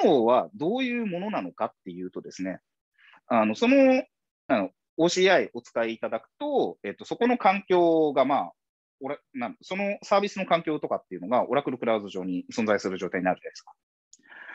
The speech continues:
で、えっと、その環境がセキュリティ的に脆弱な設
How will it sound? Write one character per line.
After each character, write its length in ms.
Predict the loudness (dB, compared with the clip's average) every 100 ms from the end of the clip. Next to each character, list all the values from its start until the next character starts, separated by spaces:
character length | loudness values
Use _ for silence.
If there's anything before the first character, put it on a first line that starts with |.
| -2
で、 300 | 4 6 6
え 100 | 6 4
っ 20 |
と、 100 | 2
そ 140 | 4
の 140 | 4 4
環 380 | 4 4 4 0
境 320 | 0 0 2
が 280 | 2 4 2
セ 160 | -4
キ 120 | -6 -6
ュ 20 |
リ 120 | -6
テ 80 | -4
ィ 140 | -4
的 200 | -4 -4
に 160 | -4 -2
脆 240 | 2 2
弱 260 | 2 -2 -2
な 100 | -2
設 220 | -2 -6